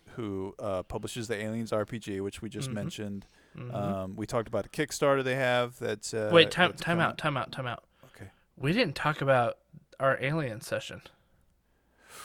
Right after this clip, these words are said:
Speaker 1: We didn't. We need to do that. We'll have to do a recap on our Alien session.
Speaker 2: Okay. All right. All
Speaker 1: Should
Speaker 2: right.
Speaker 1: we
Speaker 2: Continue.
Speaker 1: change the topic today? No, we gotta
Speaker 2: <laughs>
Speaker 1: get,
Speaker 2: No.
Speaker 1: we gotta, <laughs> we gotta get some of the folks that played,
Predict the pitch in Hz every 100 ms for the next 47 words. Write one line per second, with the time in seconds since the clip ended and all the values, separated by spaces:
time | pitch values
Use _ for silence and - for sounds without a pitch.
0 | - - - 107 - 107 117 98 - -
1 | 113 127 113 101 113 127 101 87 101 104
2 | 107 - 104 98 104 110 101 82 - -
3 | - 95 90 98 113 87 - 95 - -
4 | - - _ _ _ _ - 156 135 -
5 | - 143 120 - 151 127 113 165 - 139
6 | 127 - 113 - 135 - 135 160 131 117
7 | 101 101 98 - - 156 101 151 127 120
8 | 120 - - - 151 - - 214 208 190
9 | 160 147 135 139 123 117 123 104 - -
10 | 101 - 113 98 92